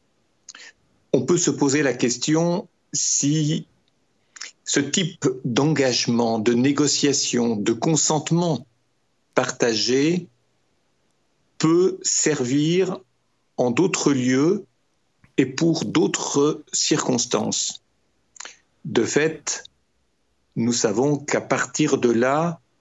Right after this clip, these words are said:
et je réponds à la deuxième partie de votre question, il quitte Beersheba pour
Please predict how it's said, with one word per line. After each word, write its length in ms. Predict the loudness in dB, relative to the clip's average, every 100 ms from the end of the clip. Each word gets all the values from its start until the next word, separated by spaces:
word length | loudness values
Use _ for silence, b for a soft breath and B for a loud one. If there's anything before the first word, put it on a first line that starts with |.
| _ -2
et 80 |
je 100 | 0
réponds 340 | 0 0 2 2
à 40 |
la 100 | 2
deuxième 380 | 2 2 2 2
partie 280 | 0 0 0
de 80 | 2
votre 280 | 0 -2
question, 580 | -2 -2 0 0 0 0 0
il 180 | 0 2
quitte 240 | 0 2
Beersheba 720 | 0 0 0 2 2 0 -2 -8 _ _ _ _ _ -20 B B B _
pour 520 | 2 4 4 2 -4